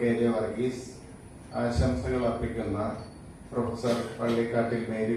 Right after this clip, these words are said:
പത്രോസ്, ദയയുടെ മാതാപിതാക്കൾ, ബന്ധുക്കൾ, പ്രിയ വിദ്യാർത്ഥി വിദ്യാർത്ഥിനികളെ, അധ്യാപക, അധ്യാപിക, അനധ്യാപക, അനധ്യാപകരെ,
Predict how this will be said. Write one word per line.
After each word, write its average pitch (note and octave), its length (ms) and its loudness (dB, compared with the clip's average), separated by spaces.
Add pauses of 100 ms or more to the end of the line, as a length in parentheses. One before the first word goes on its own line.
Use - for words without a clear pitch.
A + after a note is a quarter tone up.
പത്രോസ്, A2+ 480 -2 (920)
ദയയുടെ A#2 420 2 (420)
മാതാപിതാക്കൾ, A2+ 760 -2 (300)
ബന്ധുക്കൾ, A2+ 500 -2 (1200)
പ്രിയ A2+ 240 0 (380)
വിദ്യാർത്ഥി A#2 580 0 (320)
വിദ്യാർത്ഥിനികളെ, A2+ 920 -4 (540)
അധ്യാപക, A2 500 -2 (680)
അധ്യാപിക, A2+ 540 -2 (460)
അനധ്യാപക, A2 760 -2 (520)
അനധ്യാപകരെ, A2 840 -4